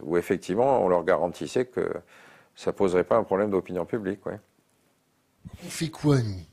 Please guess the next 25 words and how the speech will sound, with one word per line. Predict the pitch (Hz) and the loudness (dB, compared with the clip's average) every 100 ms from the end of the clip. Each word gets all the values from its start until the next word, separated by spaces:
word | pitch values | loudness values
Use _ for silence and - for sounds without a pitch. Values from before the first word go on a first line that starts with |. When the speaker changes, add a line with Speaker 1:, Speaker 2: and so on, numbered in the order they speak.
| _ _ _ _ - - - - - - - | _ _ _ _ -20 -20 -20 -20 -14 -14 2
Speaker 1:
Bah, | 131 143 | 4 4
écoute, | - 180 | 4 4
Speaker 2:
Il | 156 | 4
Speaker 1:
qu'est-ce | 151 | 6
Speaker 2:
faut | |
Speaker 1:
qu'on | 170 | 4
Speaker 2:
que | 151 | 4
Speaker 1:
peut | |
Speaker 2:
la, | 175 | 6
Speaker 1:
faire | 160 | 6
Speaker 2:
la | 131 | 6
Speaker 1:
à, | 127 | 6
Speaker 2:
société | 151 139 165 | 4 4 4
Speaker 1:
à | |
Speaker 2:
civile | 156 - 156 170 147 | 4 4 2 2 2
se, | - 147 147 | 4 6 6
se, | - - 139 135 135 127 107 - _ _ _ _ - | 4 2 4 4 2 -2 -6 -14 _ _ _ _ -4
se | - - | 0 2
mette | 139 151 147 | 4 2 2
autour | 143 160 143 | 2 2 2
d'une, | 123 120 | 0 0
euh, | 113 110 107 101 95 92 - _ _ _ | 0 -2 -4 -10 -14 -16 -20 _ _ _
d'un | 117 113 | -2 0
pôle | - 160 143 | 4 4 6
anti-guerre. | 139 - 147 143 151 185 | 4 0 0 2 0 -2